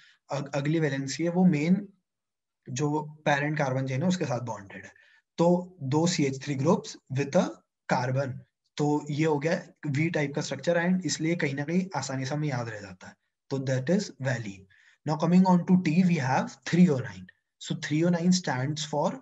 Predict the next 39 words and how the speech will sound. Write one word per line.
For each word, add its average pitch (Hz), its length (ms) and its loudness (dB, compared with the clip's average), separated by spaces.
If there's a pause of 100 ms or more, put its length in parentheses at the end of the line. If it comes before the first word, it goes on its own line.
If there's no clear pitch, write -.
(200)
अ, 156 100 0 (380)
मतलब 240 240 2
इसको, 247 540 2 (200)
इसको - 220 -2
याद 180 180 4
करने 175 220 4
की 180 100 0
ट्रिक 190 120 -2
इसके 196 240 -2
नाम 131 260 0
में 131 120 -2
ही 110 60 -4
है, - 180 -16 (220)
that 127 320 0
is 208 40 2
three 175 500 2 (100)
O। 127 100 -2 (560)
So 190 160 2
generally 165 360 2
अगर 185 180 4
हम 185 140 8
देखें 175 300 0
तो 190 120 2
जो 190 340 2 (880)
main 156 240 2
structure 156 320 -2
होता 147 180 -2
है 151 60 -4
का-, 131 440 -2
amino 131 240 -2
acid 131 260 -6
का, 156 80 -8
उसमें 175 360 0
दो 156 440 -4
O - 60 -10
तो 175 60 4
आते 135 260 0
ही 127 100 -4
हैं, 120 180 -8